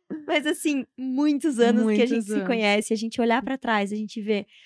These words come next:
Speaker 1: aquelas meninas que a gente era, né?
Speaker 2: Sim.
Speaker 1: E a gente não tem noção de como cada decisão que a gente toma faz com que a gente se torne totalmente outras pessoas quando a gente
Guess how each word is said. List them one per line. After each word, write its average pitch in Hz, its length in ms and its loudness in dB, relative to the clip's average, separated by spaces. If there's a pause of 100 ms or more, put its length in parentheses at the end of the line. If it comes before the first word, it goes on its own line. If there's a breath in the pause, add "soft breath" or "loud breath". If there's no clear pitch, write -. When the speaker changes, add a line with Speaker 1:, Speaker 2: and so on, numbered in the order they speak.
(160 loud breath)
Speaker 1:
aquelas 240 320 -8
meninas 240 560 -4
que - 100 -6
a 220 60 0
gente 214 280 -2
era, 202 320 0
né? 202 220 -2
Speaker 2:
Sim. 185 400 -8
Speaker 1:
E 262 60 -2
a 269 40 0
gente 254 200 -8
não 285 100 -4
tem 269 120 -4
noção 269 440 -4
de 226 100 -8
como 254 220 -6
cada 294 260 -4
decisão 220 600 -2
que 233 100 -4
a - 20 -4
gente 214 220 -6
toma 214 500 -2 (400 loud breath)
faz 226 220 -2
com 247 160 -8
que 233 180 -6
a 214 60 0
gente 214 240 -8
se 226 100 -12
torne 196 560 -4 (140)
totalmente 220 680 -6
outras 240 420 -4
pessoas 202 720 -4
quando 196 240 -4
a 202 60 -2
gente 208 540 -6